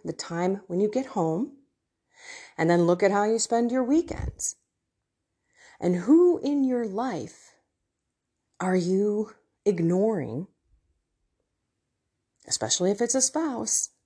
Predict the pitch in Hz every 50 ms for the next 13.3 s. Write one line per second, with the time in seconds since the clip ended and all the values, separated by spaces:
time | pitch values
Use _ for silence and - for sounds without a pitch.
0 | _ _ _ _ _ _ _ _ _ _ _ _ _ _ _ _ _ _ - 175
1 | 190 175 170 196 190 190 202 190 185 170 156 160 160 165 165 165 175 175 175 175
2 | 175 165 175 170 160 _ _ _ _ _ _ - 175 170 143 131 - - - _
3 | _ _ _ _ _ _ _ _ - - - - - - _ - 196 208 202 -
4 | - - 269 277 277 269 277 269 247 - 240 226 220 196 214 220 - - 151 139
5 | 123 135 - - 165 160 160 190 185 190 202 208 - 202 175 143 - - - -
6 | _ _ _ - - - _ 175 202 277 294 277 294 269 - 269 254 262 254 240
7 | 240 - 220 226 220 - 190 - 214 214 214 208 - 220 214 - - 185 190 196
8 | 196 185 170 170 175 175 170 - - - - _ _ - - 180 180 208 220 -
9 | - - - - 320 277 214 165 - - 208 214 214 208 214 - - 233 254 254
10 | 254 240 214 202 - - 196 202 196 190 - - - - - _ _ _ _ _
11 | _ _ _ _ _ _ _ _ _ _ _ _ _ - - 226 240 254 240 220
12 | 190 180 - - 208 208 190 180 - - 254 311 302 - - - 165 170 - -
13 | - - - - -